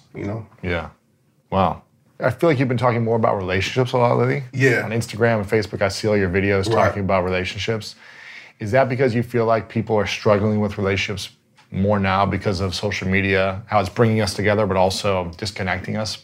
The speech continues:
Speaker 2: by
Speaker 1: Yeah.
Speaker 2: not being present?
Speaker 1: Right.
Speaker 2: Is that why you feel like you're doing it, or is it because people are asking you those questions?
Speaker 1: I think I started with kinda relationships
Speaker 2: Oh, you
Speaker 1: and
Speaker 2: did?
Speaker 1: friendships. Yeah, like, my first probably viral video was, like, "You're perfect with a heart that's meant to love you," and then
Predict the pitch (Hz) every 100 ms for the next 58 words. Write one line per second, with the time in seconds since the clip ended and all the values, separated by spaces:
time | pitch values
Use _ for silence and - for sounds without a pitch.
0 | _ - _ - 90 92 92 95 90 95
1 | 92 107 107 117 110 101 - - - 101
2 | 113 113 117 104 120 107 95 113 147 175
3 | 117 107 101 131 98 - 123 113 107 104
4 | 98 117 107 98 - - 92 - 101 90
5 | - - - 156 190 233 180 123 143 143
6 | 123 113 110 - _ _ 131 120 107 107
7 | 110 - 104 - 90 - 107 104 101 110
8 | 113 113 101 - 120 117 107 110 110 107
9 | 117 131 143 120 107 - - _ - 120
10 | 110 104 98 113 107 104 107 107 107 104
11 | 104 104 107 107 - 110 110 98 113 98
12 | 104 110 107 101 101 98 107 107 104 104
13 | 101